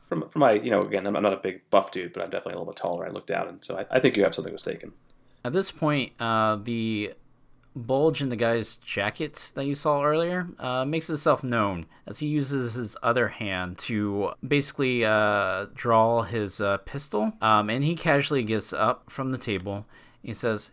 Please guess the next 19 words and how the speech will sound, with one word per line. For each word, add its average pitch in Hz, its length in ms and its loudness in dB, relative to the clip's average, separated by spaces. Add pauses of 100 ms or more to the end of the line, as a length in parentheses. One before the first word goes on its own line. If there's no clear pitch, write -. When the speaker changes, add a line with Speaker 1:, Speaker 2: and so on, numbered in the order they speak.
Speaker 2:
"Hey, 82 400 -6 (500)
hands 113 540 -4
off - 260 -4
of 82 80 -10
me." 71 300 -16 (200)
And 110 220 0
he 143 160 -2
still 123 320 2
has 110 400 0
a 98 160 -4
hand 95 560 -6 (100)
on 92 460 -2
Lily. 85 340 -6 (320)
Bao 123 680 8
is 98 800 -2 (320)
kinda 240 260 2
caught 175 340 8
off 147 240 8
guard. 131 420 2